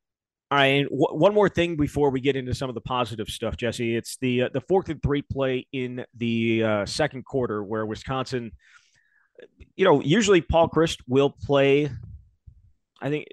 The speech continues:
to, to a lot of people's, uh, chagrin, uh, the, the conservative game, especially in a, in a tight game where you have a good defense, um, you know, punt it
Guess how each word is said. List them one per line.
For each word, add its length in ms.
to, 120
to 140
a 20
lot 180
of 60
people's, 520
uh, 140
chagrin, 500
uh, 120
the, 260
the 100
conservative 540
game, 360
especially 480
in 60
a, 60
in 100
a 60
tight 260
game 320
where 120
you 100
have 280
a 120
good 180
defense, 640
um, 380
you 80
know, 80
punt 380
it 80